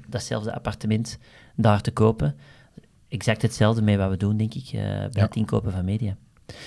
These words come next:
Speaker 1: Dus dat is echt wel een heel belangrijk aspect om te begrijpen. En dat is waarom dat je dus, ehm,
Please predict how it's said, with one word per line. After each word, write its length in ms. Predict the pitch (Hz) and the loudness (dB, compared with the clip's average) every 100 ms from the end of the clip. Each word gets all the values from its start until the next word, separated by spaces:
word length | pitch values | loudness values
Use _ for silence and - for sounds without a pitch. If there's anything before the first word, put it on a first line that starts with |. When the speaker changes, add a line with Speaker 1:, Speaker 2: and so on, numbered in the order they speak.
| - - - | -20 -20 -6
Speaker 1:
Dus 280 | 127 - - | -6 -4 -2
dat 140 | 139 | -2
is 80 | 139 - 156 | -2 -6 -8
echt 160 | 147 | -4
wel 320 | 147 147 143 - | 0 0 0 0
een 300 | 123 117 117 | 2 2 0
heel 340 | 104 95 135 156 | -2 2 2 2
belangrijk 340 | 127 131 120 | 0 0 -4
aspect 280 | - 131 123 | -6 -6 -6
om 60 | |
te 100 | - | -6
begrijpen. 500 | 107 90 101 131 170 151 - - - _ | -4 -2 -2 -2 -6 -10 -16 -20 -20 _
En 140 | 117 | 2
dat 140 | 107 127 | 4 4
is 100 | 117 | 0
waarom 480 | 113 107 107 120 120 | 2 4 6 6 4
dat 160 | 113 | 2
je 80 | - | 0
dus, 340 | 104 104 - - | 0 0 -2 -8
ehm, 360 | 107 98 98 | -6 -6 -6